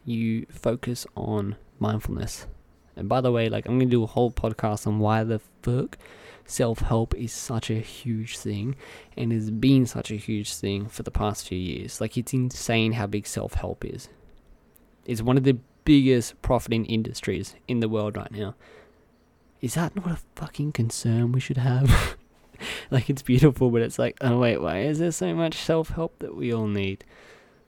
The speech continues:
Huh. But I think if you find, um, you delete Facebook, delete social media, stop being, um, a, a lab rat, if you will. And that's no offense to anyone.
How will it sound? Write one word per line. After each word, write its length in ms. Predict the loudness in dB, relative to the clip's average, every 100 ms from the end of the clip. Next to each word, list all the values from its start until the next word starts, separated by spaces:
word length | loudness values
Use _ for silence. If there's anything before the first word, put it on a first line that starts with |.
| _ _
Huh. 380 | 0 2 0 -8 _ _ _ _ _ _ _ _ _ _ _
But 120 | -6 -4
I 40 |
think 200 | -2 -2
if 120 | -2
you 60 | -4
find, 400 | -2 -2 0 -2
um, 320 | -2 -4 -6 -12 -20 -20 -12
you 120 | -6
delete 300 | 0 0 -2
Facebook, 440 | -2 -4 -2 -8 -4
delete 240 | -4 -4
social 320 | -2 -2 0
media, 360 | -2 0 0 -2 -6 -20 -20 -20
stop 320 | -6 -4 -2
being, 360 | 0 4 4 2
um, 460 | 0 0 -2 -4 -8 -14 _ -20 -10
a, 240 | -6 -6 -6
a 60 | -4
lab 340 | -2 -2 0
rat, 240 | 0 0
if 180 | -2 -4
you 100 | 0
will. 260 | 0 0 -4 -10 -14 -14 -18 _ -8
And 180 | -2 -2
that's 180 | -2
no 160 | -2 -2
offense 380 | -2 -6 -6 -8
to 120 | -2
anyone. 400 | 2 4 2 0